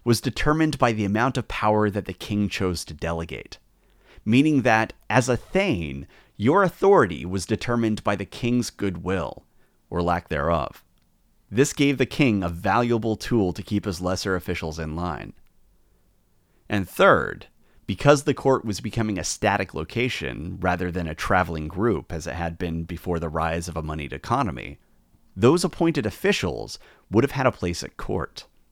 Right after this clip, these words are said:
and that also would have enhanced their prestige, while also serving the king's own interests, since he could keep an eye on them. It was an ingenious system, because by handing out these lesser titles, it gave noble families a stake in the system.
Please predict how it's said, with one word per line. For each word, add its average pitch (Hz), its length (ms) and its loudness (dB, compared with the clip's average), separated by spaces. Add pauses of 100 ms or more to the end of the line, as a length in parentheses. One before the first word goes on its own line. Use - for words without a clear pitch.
(200)
and 95 200 0
that 131 220 2
also 104 400 2
would 82 140 -2
have 90 80 -4
enhanced 90 480 -4
their 87 160 0
prestige, 87 800 -6 (280)
while 90 240 -2
also 101 400 0
serving 87 360 -4
the 78 100 -6
king's 76 360 -8
own 71 200 -6
interests, - 720 -6 (540)
since 85 240 -6
he 80 100 -6
could 80 160 -10
keep - 160 -8
an 71 80 -6
eye 92 200 0
on 69 160 -8
them. 50 280 -12 (1200)
It 135 80 4
was 185 180 2
an 196 80 6
ingenious 127 540 4
system, - 560 -4 (300)
because 117 260 0
by 131 140 4
handing 180 460 0
out 135 220 2
these 92 240 -6
lesser 101 320 -2
titles, 104 560 -2 (240)
it 95 160 -6
gave 151 300 2
noble 120 340 4
families 85 560 -4
a 76 60 -6
stake - 420 -6
in 85 80 -4
the 78 80 -6
system. 55 580 -10